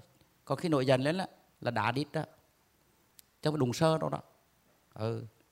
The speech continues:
Cho nên á, khi mình giận là có nguồn lực. Cái nguồn lực, mà nguồn lực của cái lòng giận này nó rất là mạnh, gọi là năng lượng tiêu cực mà rất mạnh.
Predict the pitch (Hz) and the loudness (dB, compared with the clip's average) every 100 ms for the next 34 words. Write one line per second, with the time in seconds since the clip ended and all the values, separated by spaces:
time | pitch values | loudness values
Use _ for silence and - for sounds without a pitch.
0 | _ _ _ _ _ _ _ _ _ _ | _ _ _ _ _ _ _ _ _ _
1 | _ _ _ _ _ _ _ - 160 165 | _ _ _ _ _ _ _ -2 4 4
2 | 180 - - _ _ _ _ _ _ - | 4 0 -8 _ _ _ _ _ _ 2
3 | 277 233 180 156 135 - - _ _ _ | 4 6 8 8 6 0 -16 _ _ _
4 | - 127 123 143 151 139 - - _ _ | -6 2 4 8 8 8 4 -4 _ _
5 | - _ _ _ _ - - 214 160 135 | -20 _ _ _ _ -18 -6 2 2 2
6 | 120 - _ _ _ _ _ _ _ _ | -2 -8 _ _ _ _ _ _ _ _
7 | _ 117 110 143 139 131 - 139 - 196 | _ -4 2 4 4 2 0 0 2 2
8 | 160 131 135 113 110 98 - _ - 107 | 2 2 2 2 0 -6 -10 _ -10 -4
9 | 110 113 185 135 113 123 92 95 123 _ | -2 -2 -4 -2 -2 -2 -4 -10 -16 _
10 | - 110 107 139 226 196 143 113 104 - | -8 -4 -2 -2 -2 -2 0 -2 -4 -4
11 | 269 - 147 - _ 127 120 226 170 | -2 0 -2 -4 _ -4 0 2 2